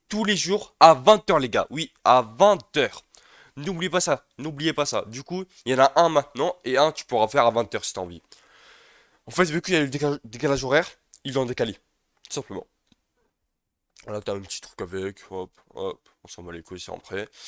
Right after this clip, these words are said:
Du coup, là, j'en ai trois sur quatre. À vingt heures, je pourrais avoir mon jeton. Tout simplement. Voilà. Tout simplement, les gars. Euh, du coup, on va partir pour le jeton du jour. Voilà. Le jeton du jour, les gars, qui se trouve juste là, c'est les fut,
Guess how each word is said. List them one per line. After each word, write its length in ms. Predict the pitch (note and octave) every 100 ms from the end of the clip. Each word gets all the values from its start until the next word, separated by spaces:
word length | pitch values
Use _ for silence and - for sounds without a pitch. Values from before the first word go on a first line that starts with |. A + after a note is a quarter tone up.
| - - _
Du 160 | C3 E3
coup, 120 | G3
là, 100 | F#3
j'en 160 | E3+ D#3+
ai 100 | D3
trois 200 | - G3
sur 180 | F#3+ -
quatre. 280 | E3 - -
À 100 | C#3
vingt 280 | E3+ F3+ E3
heures, 160 | F#3
je 100 | - -
pourrais 220 | B2+ C#3
avoir 240 | C3+ D3
mon 120 | C#3+
jeton. 260 | A2+ G2+ E2+ _ _
Tout 100 | -
simplement. 380 | - C#3+ G2+ - _ G2
Voilà. 220 | G2 - - _ _ _ _ _ -
Tout 160 | F3+ D#3+
simplement, 340 | D#3+ - C3+
les 80 | A2
gars. 140 | F2+ - _ - - _ _ _ C3
Euh, 400 | C#3 C#3+ C#3 D#3
du 180 | G#3
coup, 200 | B3+ B3+ - - E3
on 80 |
va 80 | F#3+
partir 220 | G#3+ A#3+ A3+
pour 100 | F#3+
le 60 |
jeton 200 | D3 G#3+
du 80 | F#3
jour. 180 | F3 C4 - _ -
Voilà. 320 | D3 F3 - _ _ -
Le 260 | D#3+ A#3+ F#3+
jeton 260 | F#3+ G#3+
du 120 | F3+
jour, 260 | E3+ F#3 F#3+
les 100 | D3+
gars, 260 | D#3+ D#3+ - _ -
qui 160 | -
se 40 | -
trouve 260 | E3 C#3+ _ _
juste 240 | A#2+ F3+ F3
là, 180 | D3 D3
c'est 160 | -
les 160 | C3 B2
fut, 580 | - - F3+ - -